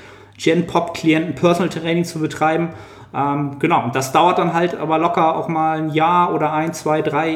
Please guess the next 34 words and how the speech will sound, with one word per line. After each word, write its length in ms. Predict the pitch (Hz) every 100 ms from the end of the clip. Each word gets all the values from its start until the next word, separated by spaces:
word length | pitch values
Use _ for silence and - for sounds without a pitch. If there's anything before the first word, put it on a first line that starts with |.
| 220
Ich, 240 | 151 147
ich 120 | 135 151
hab 220 | 147 -
eine 100 | 143
Klientin, 440 | - 151 156 151
die 80 | 143
hab 60 | 139
ich 80 |
seit 200 | - 143
sieben 320 | 131 156 185 175
Jahren, 440 | 170 170 170 170 - - -
ähm, 400 | - 139 135 147 127
die 100 | 165
dann 140 | 156
riesen 320 | 139 170 202 190
Fortschritte 440 | 202 226 - 147
machen. 340 | 127 - - 110
Aber 220 | 127 143
das 140 | 139 165
ist 140 | -
halt 120 | 156 -
wie 240 | 135 185
bei 80 | 196
uns 420 | 151 214 277 -
dann, 340 | 135 131 220 220
also 420 | 131 139 139 135 - - -
meine 300 | 151 135 156
Trainingskarriere 720 | 151 165 160 - 151 160 160
ist 460 | 160 165 208 143 -
auch 320 | 190 180 -
nach 220 | 143 135
zehn 300 | - - 156
Jahren 340 | 151 139 120 120
erst 380 | 127 127 -